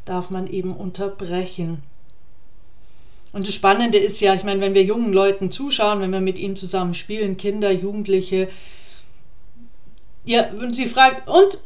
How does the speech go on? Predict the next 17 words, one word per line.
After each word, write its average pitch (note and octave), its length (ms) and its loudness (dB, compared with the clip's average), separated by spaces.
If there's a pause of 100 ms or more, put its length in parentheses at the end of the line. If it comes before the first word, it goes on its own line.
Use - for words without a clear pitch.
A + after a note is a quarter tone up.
(140)
bekommst B3+ 420 -2
du B3+ 60 -4
den A#3 80 -4
Putt A#3 280 2
rein?" D4 400 4 (640)
Na, - 340 -4
dann A3+ 200 6
sagen G3 220 6
die, F3+ 160 6
"Ja, E4+ 240 2 (220)
natürlich, A#3 540 -2 (100)
klar." C#4 320 -2 (500)
Also F#3 280 0
sie - 160 -6
sind A#3 260 -2
noch, G#3+ 300 -2
ähm, G3 320 -2